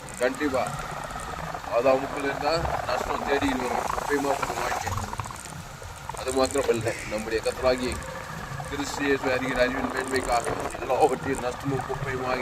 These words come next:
எண்ணுகிறேன் நான். கிறிஸ்து எனக்கு ஜீவன், சாவிற்கு ஆதாரம். இனி நான் அல்ல, இயேசுவே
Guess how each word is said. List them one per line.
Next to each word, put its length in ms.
எண்ணுகிறேன் 440
நான். 160
கிறிஸ்து 340
எனக்கு 180
ஜீவன், 280
சாவிற்கு 460
ஆதாரம். 300
இனி 140
நான் 280
அல்ல, 120
இயேசுவே 380